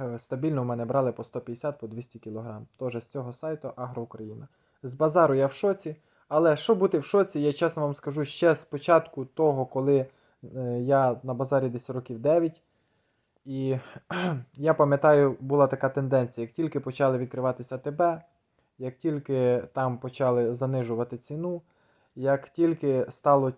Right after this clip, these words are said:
дуже багато торгівельних центрів, супермаркетів, е, торгівля почала на базарі просто вимирати. Це було видно. Ви знаєте, це було видно. Тому, е,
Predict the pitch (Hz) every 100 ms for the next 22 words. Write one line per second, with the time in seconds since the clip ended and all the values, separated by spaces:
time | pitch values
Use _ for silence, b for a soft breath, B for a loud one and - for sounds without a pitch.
0 | _ 135 135 139 131 127 131 131 120 117
1 | 113 - - 131 127 131 131 123 127 -
2 | 196 165 143 - 123 - 165 180 180 135
3 | 135 131 _ _ _ _ - 127 123 -
4 | 143 165 190 165 147 - 127 151 143 127
5 | 120 123 139 123 120 160 - 123 127 123
6 | 117 107 139 196 165 151 139 120 110 117
7 | - _ _ _ _ - 127 123 110 -
8 | - 151 123 117 107 104 - 131 156 180
9 | 175 165 b b b b b b b -
10 | 147 135 131 131